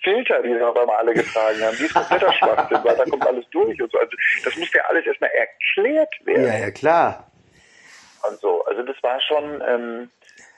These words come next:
Speaker 1: ähm, das war schon interessant, ähm, und, und, ja, so ein bisschen, ja, in der Berichterstattung natürlich auch eine völlig neue Thematik. Und ich weiß
Speaker 2: Richtig.
Speaker 1: noch, wie ich dann immer gesagt habe, die aktuellen Zahlen auch.
Speaker 2: Richtig.
Speaker 1: Äh, heute haben sich wieder, äh, sechshundertzwölf Menschen mit dem Coronavirus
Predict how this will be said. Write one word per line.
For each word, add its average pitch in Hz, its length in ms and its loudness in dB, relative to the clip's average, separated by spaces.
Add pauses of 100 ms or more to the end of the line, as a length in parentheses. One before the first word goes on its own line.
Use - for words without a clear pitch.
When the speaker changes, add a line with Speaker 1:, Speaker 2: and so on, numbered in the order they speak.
(140)
Speaker 1:
ähm, 110 720 0
das - 180 -10
war 113 180 -4
schon 139 180 -2
interessant, 131 680 -6 (160)
ähm, 135 640 2 (480)
und, 131 280 -14
und, - 160 -10 (120)
ja, 147 240 2
so 131 80 -4
ein 120 80 -6
bisschen, 135 420 -8 (800)
ja, 143 220 -2
in 117 120 -2
der 120 80 4
Berichterstattung 143 800 -2
natürlich 135 320 -4
auch 143 60 2
eine 135 100 -8 (160)
völlig 151 240 -2
neue 139 180 0
Thematik. 143 420 -4
Und 113 100 -2
ich 123 80 -4
weiß 165 40 6 (140)
Speaker 2:
Richtig. 131 140 4
Speaker 1:
noch, - 80 -14
wie 135 40 -10
ich - 60 -14
dann 131 140 0
immer 131 120 0
gesagt 139 240 0
habe, 120 160 -2
die - 140 0
aktuellen 160 520 0
Zahlen 135 400 -2
auch. - 200 -6 (400)
Speaker 2:
Richtig. 139 420 -4
Speaker 1:
Äh, 127 80 2 (220)
heute 175 360 0
haben 151 220 -4
sich 139 220 -8
wieder, 135 640 2
äh, 131 60 0
sechshundertzwölf 151 760 0
Menschen 131 360 -6
mit 127 100 -8
dem 131 120 -10
Coronavirus 143 600 -2